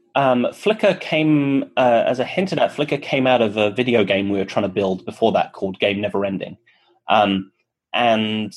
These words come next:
uh, really what the, the, the team that, that founded Flickr and then went on to found the company that's become Slack,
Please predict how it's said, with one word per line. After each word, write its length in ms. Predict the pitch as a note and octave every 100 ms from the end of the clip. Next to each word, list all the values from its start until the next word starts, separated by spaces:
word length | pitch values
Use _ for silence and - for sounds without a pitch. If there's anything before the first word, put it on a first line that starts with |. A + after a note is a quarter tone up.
| - -
uh, 720 | G#2 G2+ G2+ G2 F#2 F2+ F#2+ _ _ _ _ _
really 640 | B2 B2+ D#3 G3 F3+ C#3 B2
what 300 | A2+ A#2+ A2 A2+
the, 460 | A#2+ A2+ A2 G#2+ - _ _
the, 180 | A#2 G#2+ _
the 180 | - A#2 -
team 200 | D3 C3+
that, 160 | A#2+ - _ A#2
that 160 | A2
founded 360 | - A#2+ G#2+ G2+
Flickr 480 | - A#2+ G#2 G2+ G2+
and 120 | G2+
then 140 | G#2
went 140 | G2+ G2+
on 100 | G#2+
to 60 |
found 200 | - G#2+
the 120 | G2 A2
company 220 | G#2+ G#2+
that's 220 | - -
become 180 | - G2
Slack, 380 | - C#3 A#2+